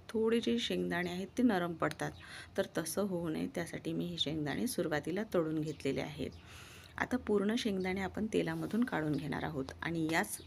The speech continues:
तेलामध्ये आपण कांदा, बटाटे टाकणार आहोत. तर सुरुवातीला इथे बघा, मी अर्धा चमचा एवढं मोहरी टाकलेली आहे.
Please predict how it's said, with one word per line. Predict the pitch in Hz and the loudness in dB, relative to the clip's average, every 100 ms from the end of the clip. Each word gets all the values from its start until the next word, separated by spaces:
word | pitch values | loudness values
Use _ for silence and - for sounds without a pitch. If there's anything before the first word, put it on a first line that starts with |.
| - | 0
तेलामध्ये | 156 147 160 151 - - | 2 2 -2 -2 -4 -4
आपण | - 196 240 - - - - | -2 0 -2 -4 -16 -8 -2
कांदा, | 151 160 165 196 - | 0 0 0 -2 -2
बटाटे | 156 165 147 147 185 | 0 2 0 0 0
टाकणार | 160 147 139 | -2 0 0
आहोत. | 139 147 139 - | 0 -4 -4 -2
तर | |
सुरुवातीला | - 180 170 175 208 202 | 0 0 0 0 0 0
इथे | 202 190 190 | 0 0 -2
बघा, | 165 170 | -2 -2
मी | 180 202 - | -2 -2 -2
अर्धा | 165 160 175 | -4 -2 -6
चमचा | 165 160 165 190 - - - - | -4 -4 -2 -4 -4 -12 -12 2
एवढं | 156 156 190 | 4 4 2
मोहरी | 160 185 180 147 | 2 4 4 2
टाकलेली | 143 139 131 135 | 0 0 0 0
आहे. | 156 - | -2 -4